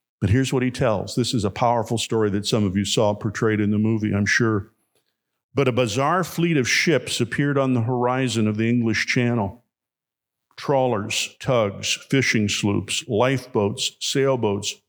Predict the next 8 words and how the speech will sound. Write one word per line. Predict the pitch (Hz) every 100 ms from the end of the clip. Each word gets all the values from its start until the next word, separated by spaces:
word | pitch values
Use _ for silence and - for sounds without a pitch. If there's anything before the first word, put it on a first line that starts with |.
| _
pleasure | - 143 123 113
craft, | - 110 98 95 - - _ _ _ -
an | 120
island | 131 151 147 120
ferry | - 147 135 120
named | 113 107
Gracie | 98 131 135 - 120
Fields, | - 135 127 104 98 - -